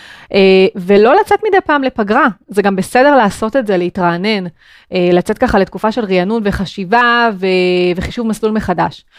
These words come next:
והבעיה היא שככל שהפגרה הזאת נמשכת יותר ויותר זמן, קשה לנו יותר לחזור, אוקיי? לי היה מאוד מאוד קשה, במיוחד אחרי התהפוכה שעברנו, היה לי מאוד מאוד קשה לחזור להקליט.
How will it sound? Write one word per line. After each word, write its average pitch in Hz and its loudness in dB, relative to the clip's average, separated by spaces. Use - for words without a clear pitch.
והבעיה 208 2
היא 427 0
שככל 262 -2
שהפגרה 214 0
הזאת 208 -2
נמשכת 214 -6
יותר 196 -2
ויותר 175 -6
זמן, 175 -4
קשה 254 -2
לנו 269 2
יותר 208 0
לחזור, 180 -2
אוקיי? 226 0
לי 220 4
היה 220 4
מאוד 240 0
מאוד 202 -4
קשה, 262 -2
במיוחד 202 -4
אחרי 208 -2
התהפוכה 190 -2
שעברנו, 208 0
היה 226 0
לי 233 -2
מאוד 226 -2
מאוד 214 -6
קשה 202 -6
לחזור 190 -2
להקליט. 170 -2